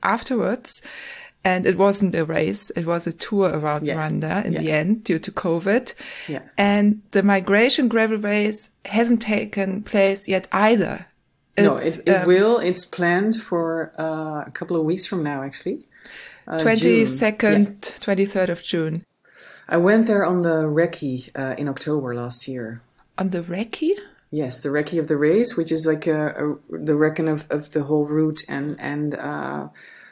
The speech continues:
Speaker 2: um, went with the organization, uh, as a small team and a couple of, um, riders from East Africa that will participate in the race as well, and,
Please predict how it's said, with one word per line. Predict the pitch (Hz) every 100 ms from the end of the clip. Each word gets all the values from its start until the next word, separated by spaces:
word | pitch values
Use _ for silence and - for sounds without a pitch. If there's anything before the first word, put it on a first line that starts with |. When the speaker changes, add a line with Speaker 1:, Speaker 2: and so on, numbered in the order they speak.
| _ -
Speaker 2:
um, | 151 147 147 151 151
went | 156
with | 151 160
the | 160
organization, | 151 156 147 151 147 - 151 151 147 -
uh, | 147 147 151 147 147
as | 147
a | 151
small | - 156 156
team | 165 160
and | 151
a | 147
couple | 156 151
of, | 147 - -
um, | 151 151 147 151 151
riders | 156 139 147 151
from | 156
East | 151 156
Africa | 151 143 143 143 143 - -
that | - 117
will | 143 147 147 -
participate | 147 147 - 151 147
in | 139
the | 143
race | 139 139 139
as | 139
well, | 139 139 135
and, | 123 135